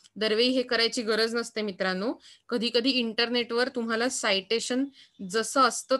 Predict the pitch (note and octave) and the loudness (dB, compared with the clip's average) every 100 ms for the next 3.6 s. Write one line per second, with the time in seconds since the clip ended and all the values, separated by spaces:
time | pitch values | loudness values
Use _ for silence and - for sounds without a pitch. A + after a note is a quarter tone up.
0 | B3+ A#3 A#3+ B3 B3+ A#3 B3+ B3 G#3 G3 | 2 0 0 -2 -4 -2 0 0 -2 -2
1 | G3+ E3 _ _ _ _ - B3+ C4+ D#4 | -6 -6 _ _ _ _ -4 -2 0 2
2 | C#4 - - C#4+ D4 D#4 D4 D4+ D4+ D4+ | 2 0 0 2 4 4 4 4 2 2
3 | D#4 G#3+ G#3+ - E3 D3+ | 0 0 -4 -4 -10 -10